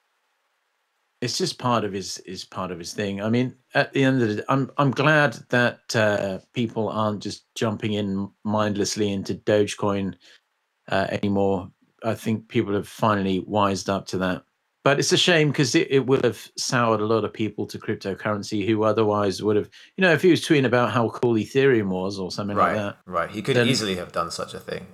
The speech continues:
Speaker 2: to do, you know,
Speaker 1: Yeah,
Speaker 2: to choose
Speaker 1: 'cause
Speaker 2: a,
Speaker 1: he,
Speaker 2: a
Speaker 1: uh,
Speaker 2: legit
Speaker 1: there's no
Speaker 2: project.
Speaker 1: Yeah, there's no way, there's no way in a million years he doesn't know a lot about Ethereum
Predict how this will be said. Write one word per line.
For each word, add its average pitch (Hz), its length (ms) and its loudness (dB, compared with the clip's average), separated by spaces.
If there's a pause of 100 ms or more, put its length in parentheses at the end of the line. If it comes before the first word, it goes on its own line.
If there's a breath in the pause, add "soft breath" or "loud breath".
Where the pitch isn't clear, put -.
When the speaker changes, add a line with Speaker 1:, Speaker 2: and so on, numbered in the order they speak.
(140)
Speaker 2:
to 98 100 -10
do, 95 120 -6
you 90 120 -6
know, - 80 0
Speaker 1:
Yeah, 208 220 4
Speaker 2:
to - 60 -4
choose 196 260 -6
Speaker 1:
'cause - 120 2
Speaker 2:
a, - 60 0
Speaker 1:
he, - 100 -2
Speaker 2:
a 196 60 -2
Speaker 1:
uh, 190 120 0
Speaker 2:
legit 233 160 2
Speaker 1:
there's 226 220 4
no 214 160 2
Speaker 2:
project. - 280 -12 (1080)
Speaker 1:
Yeah, 233 180 6
there's 135 180 4
no 190 200 6
way, 180 300 6
there's 170 240 -2
no 165 160 4
way 151 180 4
in 147 80 4
a 143 60 0
million 139 340 2
years 143 320 2
he 117 120 -2
doesn't 107 280 -2
know 107 180 -2
a 104 40 0
lot 104 240 0
about 95 300 -2
Ethereum 90 640 -2